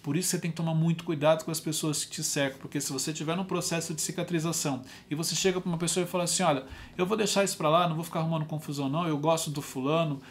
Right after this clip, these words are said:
eu vou liberar perdão pra ele", e a pessoa fala, "Não, você é bobo, você não pode fazer isso, não sei o quê, ele machucou você, você tem que pagar na mesma moeda", muito cuidado com essas pessoas. Essas pessoas estão impedindo você de cicatrizar as feridas que você tem,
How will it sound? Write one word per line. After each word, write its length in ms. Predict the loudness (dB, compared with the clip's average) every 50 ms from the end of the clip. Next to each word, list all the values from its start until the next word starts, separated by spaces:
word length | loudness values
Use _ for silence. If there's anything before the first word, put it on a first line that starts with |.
| -20 -20 -12 -4
eu 140 | -4 -2 -2
vou 420 | 0 0 2 2 4 4 4 4
liberar 360 | 4 4 4 4 4 4 4 4
perdão 340 | 2 0 2 2 0 0
pra 200 | 0 0 0 2
ele", 220 | 4 6 6 6 4
e 140 | 4 0 -2
a 40 |
pessoa 240 | 0 -2 -2 -2 -2
fala, 200 | 0 0 2 2
"Não, 200 | 4 4 4 4
você 180 | 4 2 0 -2
é 40 | 0
bobo, 400 | 2 2 2 4 4 2 0 0
você 240 | -2 -2 -2 0
não 80 | 0 0
pode 180 | 0 -2 -2 0
fazer 280 | 0 2 4 4 4
isso, 320 | 4 4 2 0 0 0 0
não 40 |
sei 160 | 0 0 -2 -2
o 40 |
quê, 140 | -2 -2 0
ele 360 | 2 4 4 4 4 4 2
machucou 420 | 0 -2 -2 -2 -2 -2 0 0 0
você, 520 | 0 0 0 2 2 4 4 2 0 -2 -8 -18 -10
você 120 | -4 -4 -2
tem 120 | -2 -2
que 80 | 0 0
pagar 240 | 0 4 4 4 4
na 80 | 4
mesma 260 | 2 2 2 2 2
moeda", 460 | 0 2 2 2 2 2 2 0 -4 -8 -6
muito 440 | -2 2 4 4 4 4 2 0 0
cuidado 380 | 0 0 2 4 4 2 2 2
com 80 | -6
essas 220 | -6 -6 -6 -6 -4
pessoas. 640 | -4 -4 -2 -2 -2 -2 -4 -4 -6 -8 -10 -12 -16 -20 -20 -20 -20 -20 -20 -18 -10
Essas 280 | -8 -6 -4 -4 -4 -2
pessoas 420 | -2 -2 -2 0 0 0 0 0
estão 240 | -2 -2 -2 0 2
impedindo 560 | 2 2 2 0 0 0 2 0 0 0 0
você 320 | 2 2 2 2 2 0 0
de 100 | 0 0
cicatrizar 720 | -2 -2 0 2 0 0 2 2 0 0 2 2 0 0
as 140 | 0 -2 0
feridas 480 | 2 2 2 2 2 -2 -2 -2 -4
que 80 | -4 -4
você 240 | -6 -6 -6 -6 -8
tem, 260 | -8 -10 -14 -14